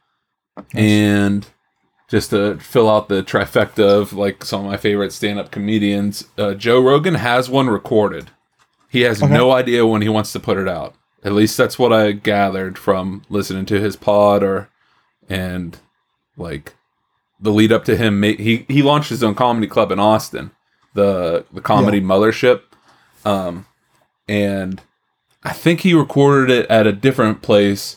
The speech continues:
Speaker 2: So maybe he might re-record it at his own club, maybe. I don't know. But
Speaker 1: Yeah,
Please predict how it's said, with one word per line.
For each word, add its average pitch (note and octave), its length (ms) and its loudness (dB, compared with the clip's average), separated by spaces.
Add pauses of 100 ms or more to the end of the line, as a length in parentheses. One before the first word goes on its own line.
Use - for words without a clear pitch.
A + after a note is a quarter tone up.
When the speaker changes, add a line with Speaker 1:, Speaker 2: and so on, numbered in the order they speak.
(580)
Speaker 2:
So - 140 -8
maybe B2+ 240 2
he C3+ 80 2
might B2 240 -2
re-record B2+ 540 0
it C#3+ 160 2 (100)
at A2 280 -2
his G2+ 240 0
own G#2+ 300 2
club, A2+ 460 0 (160)
maybe. C#3+ 380 0
I A2+ 60 -6
don't A2+ 180 0
know. F#2+ 240 -6
But A2+ 240 0
Speaker 1:
Yeah, - 20 -14